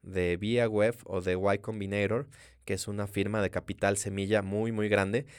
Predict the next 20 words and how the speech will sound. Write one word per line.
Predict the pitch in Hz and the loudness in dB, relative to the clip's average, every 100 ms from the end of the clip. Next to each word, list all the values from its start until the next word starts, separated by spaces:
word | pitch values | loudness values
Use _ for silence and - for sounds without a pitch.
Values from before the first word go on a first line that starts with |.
| - - | -20 -16
y | - 117 | -4 0
él | 131 143 | 2 2
dice, | 180 - 107 - - - - | 0 0 0 -4 -18 -18 -10
"Un | 139 170 | -6 -2
buen | 190 185 | 0 0
escritor | - - 123 127 151 - | -4 -6 0 2 2 -4
no | 127 139 170 | -6 -2 -2
solo | - 185 165 | -2 -2 -2
piensa | - 156 151 - 160 - - | 0 2 2 0 -2 -6 -4
y | 117 | 0
luego | 123 135 143 | 4 4 4
escribe | - 113 123 131 | 0 2 4 4
lo | 120 104 | 4 2
que | - | 0
pensó, | - 98 - 139 - _ _ _ _ _ _ | 0 0 0 -2 -4 _ _ _ _ _ _
como | - 98 104 | -8 -4 -2
una | 113 | -2
especie | 117 - 98 107 | -2 0 0 0
de | 101 | 0
transcripción. | - 90 85 95 - 151 123 | 0 -4 -4 -8 0 2 2